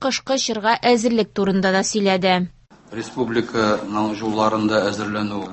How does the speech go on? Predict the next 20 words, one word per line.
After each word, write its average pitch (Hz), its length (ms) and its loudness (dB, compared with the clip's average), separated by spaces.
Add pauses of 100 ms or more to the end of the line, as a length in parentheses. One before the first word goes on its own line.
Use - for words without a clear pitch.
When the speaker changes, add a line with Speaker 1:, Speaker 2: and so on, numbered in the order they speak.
(380)
Speaker 2:
югары 104 400 -2 (920)
дәрәҗәдә 123 480 2
дип 123 220 0 (180)
әйтеп 113 240 -12
китәсе 113 320 -6
килә. 107 220 -4 (420)
Әзерлегебез 95 640 -14
бар. 143 300 0 (640)
Бөтен 101 340 -4
сигез 101 480 -4
оешма 101 540 0 (500)
әзер. 135 320 -2 (220)
Менә 95 340 -6
шушы - 240 -10
айда 98 380 0 (180)
үтте 92 400 -8 (560)
тикшерү, 101 460 -2 (240)
базаларны 104 500 0
карап 120 320 0
чыктылар. 123 460 2